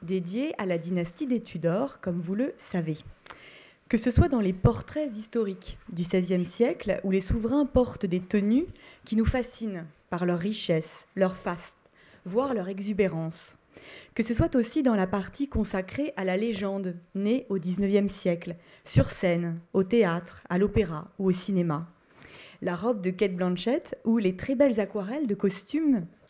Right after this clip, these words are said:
de théâtre, notamment pour les pièces de Victor Hugo, n'ont pas pu vous é-, vous échapper, si vous avez déjà eu l'occasion de voir l'exposition. Nous avions donc envie d'approfondir ce thème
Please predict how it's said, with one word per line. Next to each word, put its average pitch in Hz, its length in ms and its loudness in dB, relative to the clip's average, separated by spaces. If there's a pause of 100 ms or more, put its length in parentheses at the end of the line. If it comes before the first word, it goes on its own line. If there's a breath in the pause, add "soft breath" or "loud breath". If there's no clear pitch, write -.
(100)
de 180 120 -2
théâtre, 185 500 -2
notamment 190 360 -4
pour 208 140 -10
les 180 80 -6
pièces 202 240 -2
de 180 80 -4
Victor 180 400 2
Hugo, 175 320 2 (400 loud breath)
n'ont 240 160 4
pas 214 160 -2
pu 269 280 -2 (100)
vous 190 200 -6
é-, 208 280 -6
vous 180 260 -8
échapper, 185 520 -4 (280)
si - 140 -18
vous 170 100 -8
avez 165 160 -4
déjà 180 300 -2
eu 220 80 0
l'occasion 185 420 0
de 220 80 0
voir 208 140 -4
l'exposition. 180 680 -10 (800 loud breath)
Nous 220 160 6
avions 226 240 6
donc 277 220 2
envie 220 320 0
d'approfondir 208 880 2
ce 175 160 -6
thème 233 540 0